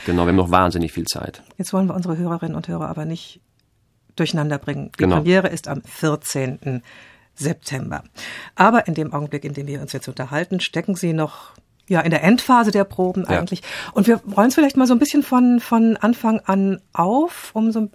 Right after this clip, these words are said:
Speaker 2: kleinen Einblick daran zu geben, wie man sich sowas annähert, wie man
Speaker 1: Mhm.
Speaker 2: sich das drauf schafft. Ähm, was war das Erste für Sie, als Sie,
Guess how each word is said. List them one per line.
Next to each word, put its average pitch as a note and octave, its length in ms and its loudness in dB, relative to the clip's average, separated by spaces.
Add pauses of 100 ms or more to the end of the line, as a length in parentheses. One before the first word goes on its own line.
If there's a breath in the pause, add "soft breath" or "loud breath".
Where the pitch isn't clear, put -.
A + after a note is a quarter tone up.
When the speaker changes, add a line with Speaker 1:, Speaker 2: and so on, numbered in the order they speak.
Speaker 2:
kleinen G#3 300 -2
Einblick A3+ 440 -4 (260)
daran G#3 240 -2
zu G#3 100 -12
geben, G3+ 320 -4
wie F#3+ 140 -2
man G#3 180 0
sich G3+ 280 -6
sowas F3+ 440 -4
annähert, F#3+ 540 -4
wie G3+ 80 -4
man F#3+ 140 0
Speaker 1:
Mhm. - 20 -6
Speaker 2:
sich G3 120 -6
das F3+ 140 -8
drauf - 400 -10
schafft. - 320 -10 (540 loud breath)
Ähm, F3+ 280 0 (200)
was F3 180 -8
war F#3 80 -8
das F#3 160 -10
Erste F#3+ 300 -6
für E3+ 160 -8
Sie, D#3 260 -8
als D#3+ 160 -6
Sie, D#3 260 -6